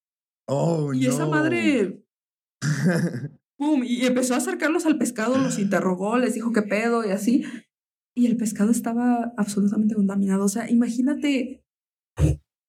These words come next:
Speaker 2: cuando se dieron cuenta, obviamente se avisó a las autoridades,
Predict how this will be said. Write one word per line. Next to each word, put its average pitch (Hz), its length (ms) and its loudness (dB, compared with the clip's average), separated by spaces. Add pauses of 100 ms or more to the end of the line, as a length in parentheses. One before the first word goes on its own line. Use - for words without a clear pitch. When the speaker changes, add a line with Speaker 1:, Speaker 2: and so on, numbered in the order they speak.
(460)
Speaker 2:
cuando 247 320 0
se 247 120 0
dieron 262 240 2
cuenta, 294 240 -4
obviamente 269 340 2
se 254 160 0
avisó 196 240 2
a - 40 2
las 196 120 -2
autoridades, 180 720 0